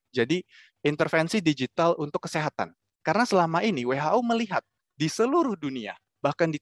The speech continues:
negara-negara yang sangat kaya maupun negara-negara yang sangat maju, itu masih memiliki masalah-masalah tertentu. Rata-rata masalahnya terbagi menjadi lima, yaitu masalah affordability, atau apakah itu bisa, eh,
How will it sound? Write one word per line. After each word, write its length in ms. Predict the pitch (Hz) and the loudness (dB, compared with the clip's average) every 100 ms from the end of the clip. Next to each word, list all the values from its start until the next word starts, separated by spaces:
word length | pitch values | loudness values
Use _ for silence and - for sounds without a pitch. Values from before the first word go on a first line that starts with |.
| - | -4
negara-negara 720 | 156 175 233 240 127 120 127 | 2 4 4 2 2 2 0
yang 80 | 131 | -2
sangat 400 | - 202 240 - | -4 -2 -2 -2
kaya 320 | 160 127 120 | 0 2 0
maupun 400 | 117 120 165 175 | 0 -4 -6 -4
negara-negara 480 | 120 113 113 110 107 | -2 -2 -4 -4 -4
yang 100 | 107 | -6
sangat 240 | - 185 - | -6 -6 -4
maju, 320 | 107 101 123 - - - - | -6 -4 -8 -8 -20 -20 -8
itu 180 | - 254 | -2 2
masih 240 | 226 220 233 | 4 4 4
memiliki 640 | 208 190 190 185 - 214 | 4 2 4 2 2 -2
masalah-masalah 960 | 196 180 180 170 175 170 - 170 170 165 | -2 0 0 0 0 -2 -4 -4 -4 -4
tertentu. 640 | 175 - 180 185 143 101 _ - - | -6 -4 -4 -2 -4 -6 _ -20 -6
Rata-rata 480 | - 160 165 170 294 | -2 2 2 2 0
masalahnya 560 | 220 170 143 139 202 269 | 0 2 2 2 0 -2
terbagi 320 | 151 120 131 | -2 -2 -2
menjadi 400 | 180 139 117 117 | -4 -4 -2 -2
lima, 240 | 139 127 110 | 0 0 -2
yaitu 200 | 107 - | -2 -2
masalah 320 | 180 143 120 120 | -4 0 0 0
affordability, 880 | - 120 110 107 101 98 - 262 285 _ - | -2 -4 -6 -6 -8 -6 -4 -4 -6 _ -8
atau 320 | - - 123 | -4 2 2
apakah 320 | 123 165 185 | 2 2 2
itu 160 | 175 160 | 0 -2
bisa, 380 | 127 127 123 | -2 0 0
eh, 360 | 131 _ 127 113 | -4 _ -2 -2